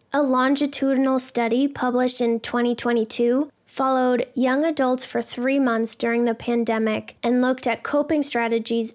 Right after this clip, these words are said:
in response to the pandemic. So they found that people who struggled with cognitive reappraisal also drank more alcohol. Cognitive reappraisal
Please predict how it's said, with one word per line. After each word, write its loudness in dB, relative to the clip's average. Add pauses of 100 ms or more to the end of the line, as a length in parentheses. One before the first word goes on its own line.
in 0
response -2
to -2
the -2
pandemic. -4 (260)
So 2
they 4
found 2
that 0
people 0
who 0
struggled 0
with 0
cognitive 0
reappraisal 0 (100)
also 2
drank -2
more -2
alcohol. -2 (180)
Cognitive 0
reappraisal 0